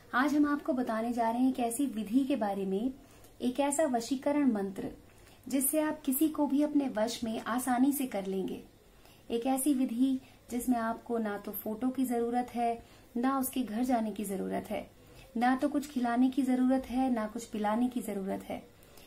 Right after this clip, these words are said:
वो व्यक्ति, वो लड़की, वो महिला दुनिया के किसी भी कोने में होगी, आसानी से आप अपने वश में कर सकते हैं। इस विधि को करने के लिए आपको सिर्फ इतना जरूरी है कि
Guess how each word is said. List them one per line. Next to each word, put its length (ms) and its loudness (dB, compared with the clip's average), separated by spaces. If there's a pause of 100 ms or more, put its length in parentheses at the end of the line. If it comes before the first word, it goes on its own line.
(220)
वो 120 4
व्यक्ति, 680 4
वो 80 -6
लड़की, 680 2 (280)
वो 140 -2
महिला 460 4 (200)
दुनिया 360 2
के 160 -4
किसी 360 0
भी 220 2
कोने 360 6
में 140 8
होगी, 420 -6 (580)
आसानी 500 -2
से 380 -4
आप 240 -4
अपने 320 -4 (100)
वश 260 -4
में 100 -4
कर 140 -6
सकते 400 -8
हैं। 180 -10 (760)
इस 120 0
विधि 300 4
को 120 2
करने 360 4
के 120 -2
लिए 120 2
आपको 340 -2
सिर्फ 340 -2
इतना 300 0
जरूरी 400 2
है 240 2
कि 180 -2